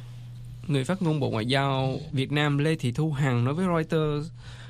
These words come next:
rằng chính phủ ủng hộ Internet, nhưng cố giảm thiểu các hành vi gây hại cho người sử dụng và các hành vi bất hợp pháp như kích động bạo lực và lối sống đồi trụy.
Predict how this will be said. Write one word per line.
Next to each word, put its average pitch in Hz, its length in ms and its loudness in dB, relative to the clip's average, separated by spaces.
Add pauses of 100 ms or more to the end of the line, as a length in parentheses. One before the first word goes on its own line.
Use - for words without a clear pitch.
(140)
rằng 139 180 2
chính 196 220 0
phủ 101 200 -2
ủng 165 180 -2
hộ 113 160 0
Internet, 165 540 0 (440)
nhưng 160 180 2
cố 202 280 0
giảm 147 200 2
thiểu 127 240 2
các 190 120 0
hành 123 160 2
vi 147 120 0
gây 160 160 2
hại 120 320 2
cho 151 60 2
người 135 200 2
sử 135 160 -2
dụng 135 300 2
và 113 80 0
các 175 180 -2
hành 123 120 2
vi 135 120 -2
bất 190 200 -2
hợp - 140 -4
pháp 190 260 -2
như 151 120 -2
kích - 140 -8
động 117 200 0
bạo 110 140 0
lực 127 260 0
và 123 80 0
lối 131 140 0
sống 180 200 -2
đồi 127 220 0
trụy. 110 220 0